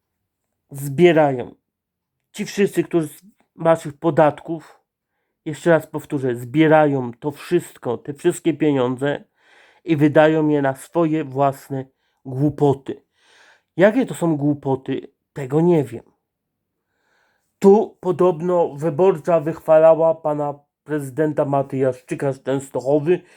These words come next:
że jakie to wspaniałe remonty robi. Tylko że tu robotników nie ma. Tu chodziło o to, żeby zatrzymać, y, zatrzymać pielgrzymki, żeby tak ut-, jak najbardziej ludziom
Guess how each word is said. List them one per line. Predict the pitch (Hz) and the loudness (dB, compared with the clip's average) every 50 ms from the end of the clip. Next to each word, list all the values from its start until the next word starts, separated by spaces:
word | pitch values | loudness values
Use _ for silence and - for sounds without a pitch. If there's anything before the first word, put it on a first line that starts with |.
| - - - _ _ - | -20 -20 -20 _ _ -2
że | 143 | 0
jakie | 151 151 147 - - 160 | 0 0 0 -4 -6 -4
to | - 156 | -4 -4
wspaniałe | 147 - - - _ _ 151 143 139 147 175 190 196 196 180 156 151 | -6 -6 -12 -20 _ _ 0 0 2 4 4 4 4 2 2 2 2
remonty | 170 170 156 175 180 180 170 156 147 147 - 151 151 | 2 2 4 4 4 4 2 0 -4 -6 -8 -8 -8
robi. | 123 - 62 104 - - _ _ _ _ _ _ _ _ _ _ _ | -4 -4 -4 -4 -4 -8 _ _ _ _ _ _ _ _ _ _ _
Tylko | - 226 220 247 226 | -14 -2 2 4 4
że | 196 208 | 4 4
tu | 196 - 185 196 190 - - | 2 2 0 -2 -2 -6 -4
robotników | 170 175 170 156 170 - - - 165 143 - 185 175 165 | -2 0 0 2 0 -2 -2 -6 -6 -2 -2 -2 -2 2
nie | 175 190 190 180 156 | 2 4 4 4 2
ma. | 135 117 - - _ _ _ _ _ _ _ | 0 -4 -8 -10 _ _ _ _ _ _ _
Tu | - | -6
chodziło | 196 165 185 175 139 151 170 165 165 165 | 0 0 0 0 0 0 2 4 4 4
o | |
to, | 160 - 180 | 4 2 -2
żeby | 156 160 160 156 151 | -2 -2 -4 -2 2
zatrzymać, | 160 160 151 143 - - - 151 151 151 147 147 _ _ _ _ _ _ _ _ _ _ _ _ _ _ _ - - | 4 4 4 2 -4 -8 -4 -2 -2 -2 -2 -4 _ _ _ _ _ _ _ _ _ _ _ _ _ _ _ -8 -4
y, | 156 156 151 | -2 -2 2
zatrzymać | 139 170 170 160 - - 147 151 151 147 | 4 4 4 4 2 -2 -2 -2 -2 -2
pielgrzymki, | - _ 170 165 160 147 160 156 175 175 170 170 156 151 | -2 _ -2 -2 -2 -4 0 2 2 2 2 0 -4 -2
żeby | 139 143 139 143 | -2 0 0 0
tak | 139 156 156 151 151 - - - _ _ _ | 2 2 2 2 2 -4 -16 -20 _ _ _
ut-, | 196 208 208 - - 156 165 160 - - - | -8 -8 -8 -10 -12 -10 -10 -10 -10 -12 -10
jak | 156 165 180 180 160 | -2 0 0 0 2
najbardziej | 160 160 156 139 139 160 151 139 147 165 | 0 0 0 2 2 2 2 0 -4 -6
ludziom | 147 147 156 143 131 156 156 147 143 143 | -4 -6 -6 -4 -2 -2 -2 -2 -4 -8